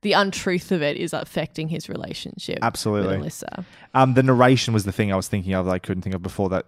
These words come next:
Speaker 2: you'd mentioned, and I want to talk a little bit more about that. It's just a good amount too. We've, I've seen shows like Jessica Jones where I look at it and go, "Why is this even here?" It's
Speaker 1: Mm-hmm.
Speaker 2: only here because you're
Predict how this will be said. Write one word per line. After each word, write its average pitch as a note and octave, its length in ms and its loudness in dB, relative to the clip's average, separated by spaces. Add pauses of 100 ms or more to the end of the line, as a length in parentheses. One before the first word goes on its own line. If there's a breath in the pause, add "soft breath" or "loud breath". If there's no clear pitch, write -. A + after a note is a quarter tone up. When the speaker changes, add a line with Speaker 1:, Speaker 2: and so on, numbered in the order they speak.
Speaker 2:
you'd A2 180 -2
mentioned, A2 360 0
and G2 40 0
I - 20 2
want G2+ 140 0
to G2+ 60 -2
talk G2 60 -2
a - 20 -6
little G2 140 -2
bit G2+ 60 -8
more G2 40 -4
about F#2 220 -2
that. F#2+ 220 0 (280 soft breath)
It's - 160 -6
just D3+ 220 4
a E3+ 40 4
good D3+ 180 6
amount A#2 480 0
too. F#2+ 400 0
We've, G#2+ 420 0 (300 soft breath)
I've G2 100 -4
seen A#2+ 240 2
shows C3+ 320 6
like C3 120 4
Jessica B2 280 2
Jones A#2+ 380 4
where A2+ 100 8
I A2 40 8
look A2+ 120 4
at A#2 40 2
it A2+ 40 2
and A2 60 0
go, G#2 120 4
"Why G#2 220 6
is G2 60 2
this G2 120 -4
even G2+ 160 0
here?" G#2+ 340 2
It's G3 140 0
Speaker 1:
Mm-hmm. D#2 100 2
Speaker 2:
only A#2+ 220 4
here G#2+ 180 2
because G2+ 380 -2
you're G2+ 380 4